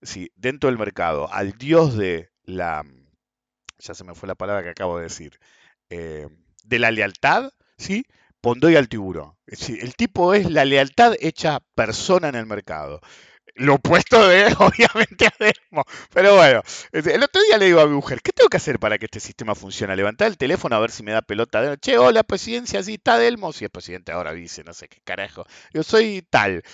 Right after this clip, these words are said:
Y si se acuerda de mí, supongo que sí, viste, que me atiende el teléfono y digo, "Che, boludo, ¿cuándo van a arreglar esta pelotude?".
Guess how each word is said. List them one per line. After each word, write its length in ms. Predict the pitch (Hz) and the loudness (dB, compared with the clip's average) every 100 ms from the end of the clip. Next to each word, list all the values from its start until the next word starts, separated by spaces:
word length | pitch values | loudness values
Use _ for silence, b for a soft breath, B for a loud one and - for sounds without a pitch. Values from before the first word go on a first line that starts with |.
| B | B
Y 100 | - | -12
si 140 | 131 123 | -12 -4
se 100 | 135 | -4
acuerda 400 | 123 151 151 131 | 2 4 4 4
de 20 | |
mí, 200 | 123 127 - | 2 -2 -4
supongo 320 | - 80 82 | -14 -14 -12
que 60 | 92 | -12
sí, 200 | - 107 B B - | -14 -16 B B -10
viste, 200 | 156 165 | -8 -4
que 80 | 127 | -2
me 80 | |
atiende 220 | 131 214 208 | -4 -2 -4
el 60 | |
teléfono 200 | 214 339 | -2 0
y 40 | 165 | 0
digo, 100 | 143 | -2
"Che, 140 | - | 2
boludo, 320 | 370 - 381 180 | 4 6 6 6
¿cuándo 220 | 269 392 | 4 4
van 140 | 131 | 4
a 40 | 123 | 2
arreglar 300 | 117 120 117 | 0 0 -2
esta 180 | - | -2
pelotude?". 560 | 113 110 110 110 107 101 | -4 0 0 0 0 -2